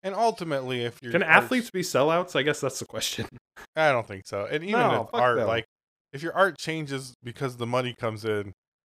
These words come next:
Speaker 1: then maybe you didn't believe it that much
Speaker 2: R-,
Speaker 1: in the first,
Speaker 2: totally.
Speaker 1: you know, maybe you
Speaker 2: Yeah.
Speaker 1: were
Speaker 2: Or
Speaker 1: looking
Speaker 2: maybe
Speaker 1: for
Speaker 2: you're gonna use this opportunity to create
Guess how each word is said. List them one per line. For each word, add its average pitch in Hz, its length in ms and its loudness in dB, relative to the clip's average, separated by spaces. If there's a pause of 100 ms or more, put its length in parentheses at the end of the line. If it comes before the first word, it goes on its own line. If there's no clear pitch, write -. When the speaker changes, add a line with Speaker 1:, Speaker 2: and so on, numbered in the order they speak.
(260)
Speaker 1:
then 127 100 -6
maybe 165 300 -2
you 131 400 -6 (100)
didn't 131 300 0
believe 110 380 -2
it 101 120 -6
that 101 180 -4
much 107 340 -8
Speaker 2:
R-, 147 160 -8
Speaker 1:
in 117 40 -4
the 110 80 -6
first, - 40 -20
Speaker 2:
totally. 120 380 4
Speaker 1:
you 156 120 2
know, 151 200 6
maybe 147 320 -2
you 190 100 2
Speaker 2:
Yeah. 143 60 2
Speaker 1:
were 131 60 2
Speaker 2:
Or 127 40 -2
Speaker 1:
looking 143 280 2
Speaker 2:
maybe 170 240 8
Speaker 1:
for 202 80 6
Speaker 2:
you're 196 100 6
gonna 180 180 8
use 151 300 4
this 147 200 4
opportunity 127 440 -2
to 127 60 -14
create - 240 -8